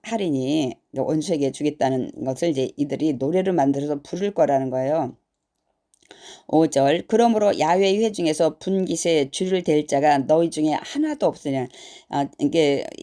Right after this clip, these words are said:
야훼의 그 하나님 백성이 제비를 뽑고 이게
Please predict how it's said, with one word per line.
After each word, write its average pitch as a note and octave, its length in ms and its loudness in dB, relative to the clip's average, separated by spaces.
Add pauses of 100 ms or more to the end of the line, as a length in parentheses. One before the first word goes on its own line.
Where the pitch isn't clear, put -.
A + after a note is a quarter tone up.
(140)
야훼의 F3 640 4
그 E3 120 -4
하나님 G#3+ 320 0
백성이 D3+ 640 -2
제비를 F#3+ 340 -2
뽑고 C#3+ 540 0
이게 C3+ 300 -2